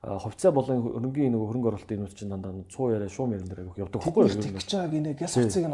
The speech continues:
Speaker 2: одоо аваарай, одоо аваарай
Speaker 1: Тий.
Speaker 2: гэл, тий.
Speaker 1: Тэгэл нөгөө шин нөгөө мэдээ цацраас нь өмнө өсч, өсч эхлэв, тий.
Speaker 2: Тий.
Speaker 1: Ингээл, а, ингээл явдаг.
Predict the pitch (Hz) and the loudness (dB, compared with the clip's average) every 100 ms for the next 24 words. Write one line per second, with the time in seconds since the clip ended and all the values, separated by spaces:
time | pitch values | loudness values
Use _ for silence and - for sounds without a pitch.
0 | 139 170 147 135 127 127 147 107 104 104 | -2 -2 -2 -2 -6 -2 -2 0 -4 -4
1 | - 143 - 127 135 127 127 117 - - | -2 -2 0 2 4 6 6 4 0 -2
2 | 156 147 113 120 120 117 117 151 - - | 0 0 2 2 4 4 2 0 -2 -4
3 | 156 143 139 117 131 95 - 110 90 - | -4 0 2 2 2 -2 -8 -10 -10 -14
4 | - 87 - 110 - 123 101 - - - | -16 -16 -10 -10 -8 -8 -8 -10 -20 -14
5 | 90 - - - - - - - - - | -14 -14 -18 -20 -20 -20 -20 -20 -18 -12
6 | 92 95 - | -8 -6 -8